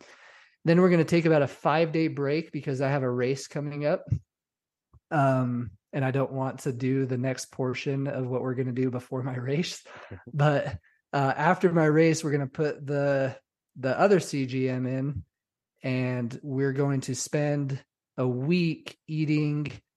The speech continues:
perceive-, a perceived, like, healthy diet that's got, like,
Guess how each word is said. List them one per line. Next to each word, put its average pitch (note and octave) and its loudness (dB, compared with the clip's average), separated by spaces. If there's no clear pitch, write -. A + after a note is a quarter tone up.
perceive-, E3+ -2
a D3 0
perceived, E3+ -2
like, C#3 0
healthy C#3+ -2
diet C3 -2
that's - -6
got, B2 -4
like, A2 -8